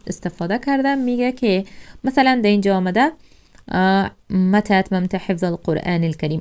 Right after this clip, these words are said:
أتممت حفظ القرآن الكريم قبل عشر سنوات. عشر سنوات. امی قاعده ای را که خوانده بودیم که از سه تا ده، از عدد سه تا ده معدودش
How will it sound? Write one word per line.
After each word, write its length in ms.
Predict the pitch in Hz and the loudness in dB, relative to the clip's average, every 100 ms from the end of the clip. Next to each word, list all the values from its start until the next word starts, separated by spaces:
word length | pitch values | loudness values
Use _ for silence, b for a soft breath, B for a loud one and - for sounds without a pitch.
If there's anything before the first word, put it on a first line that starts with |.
| - | -4
أتممت 600 | 220 233 269 320 370 339 | -4 -2 -2 0 -2 -4
حفظ 400 | 240 302 311 247 | -2 0 2 2
القرآن 580 | 226 208 208 196 262 269 | 0 2 0 2 2 4
الكريم 380 | 214 214 247 294 - | 2 0 0 -2 2
قبل 240 | 302 262 | 4 6
عشر 640 | 196 190 277 - 262 285 359 b b b | 4 4 2 2 0 2 2 b b b
سنوات. 960 | - - 202 196 196 220 233 233 226 - 214 165 160 B B - | -4 2 4 4 4 4 4 4 2 2 2 2 -2 B B -2
عشر 460 | - 262 - 311 311 | 2 2 2 -2 -2
سنوات. 680 | - - 190 190 196 202 170 - b b - - | -2 2 4 4 4 4 2 -6 b b -16 -2
امی 320 | 208 220 247 - - | 0 2 -2 -4 0
قاعده 220 | 214 247 | 2 4
ای 80 | 240 | 0
را 80 | |
که 100 | 220 | -2
خوانده 300 | - 196 202 | -2 0 2
بودیم 200 | 226 240 | 0 -2
که 240 | 240 254 - | -2 -4 0
از 160 | - 190 | -2 0
سه 400 | - - 277 339 - - | -2 -2 -2 -2 -6 -6
تا 180 | 220 175 | 0 0
ده، 280 | 160 190 175 - _ - - | 2 0 0 -8 _ -18 -2
از 160 | 180 180 | 0 2
عدد 380 | 175 220 180 | 2 2 2
سه 380 | 175 - 247 311 - | 2 0 2 0 -2
تا 160 | - 175 | -4 -2
ده 180 | 175 165 | 0 0
معدودش 600 | 165 165 185 226 302 | 0 -2 -2 0 -2